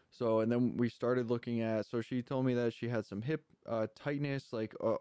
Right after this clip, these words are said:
oftentimes after glute day, like, she'd get in the car and by the time she'd get home, like, it didn't hurt, it wasn't sore, but it was super, super tight in her hip joints. Um, so the very first thing we did was some shin boxes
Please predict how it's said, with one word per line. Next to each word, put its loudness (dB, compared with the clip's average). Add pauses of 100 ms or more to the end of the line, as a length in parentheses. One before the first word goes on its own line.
oftentimes -2
after -2
glute -2
day, 0
like, -2
she'd -4
get 2
in -2
the -2
car -2
and 0
by 0
the -4
time -4
she'd -8
get -2
home, 0
like, -2
it -10
didn't -2
hurt, 4
it 4
wasn't 4
sore, 0
but -4
it 0
was -6
super, 0
super -6
tight -6
in -6
her -4
hip -8
joints. -14 (800)
Um, 2
so -4
the -2
very 2
first -4
thing -4
we 0
did 2
was 2
some -6
shin -2
boxes -8